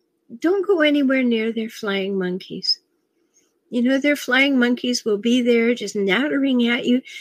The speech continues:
trying to say, "Well, they really care about you, you know. They're asking all the time about you. You should really reach out."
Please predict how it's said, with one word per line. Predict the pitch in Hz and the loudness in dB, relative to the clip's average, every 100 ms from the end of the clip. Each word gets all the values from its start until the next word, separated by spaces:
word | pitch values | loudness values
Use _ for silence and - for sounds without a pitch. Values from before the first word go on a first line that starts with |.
| - - | -18 -8
trying | 226 226 | 0 2
to | 233 | 2
say, | - 220 | 0 -2
"Well, | 220 240 | 2 2
they | 247 240 269 | 2 2 2
really | 247 302 - | 2 0 -2
care | - 311 339 | -6 -2 0
about | 392 202 - | 0 -2 -2
you, | 196 190 | 0 0
you | 196 202 | 0 0
know. | 202 247 - - - | -2 -4 -8 -12 0
They're | 240 | 4
asking | 247 311 - 370 311 | 4 2 0 -2 0
all | 247 | 0
the | 247 | 0
time | 240 - 269 302 | -4 -4 -2 -2
about | - 202 - | -2 -2 0
you. | 240 | 2
You | 254 294 | 2 2
should | 311 - 269 | 0 -2 0
really | 294 311 262 | 0 0 0
reach | 254 254 - - | -2 -4 -6 -6
out." | 311 233 | -6 -6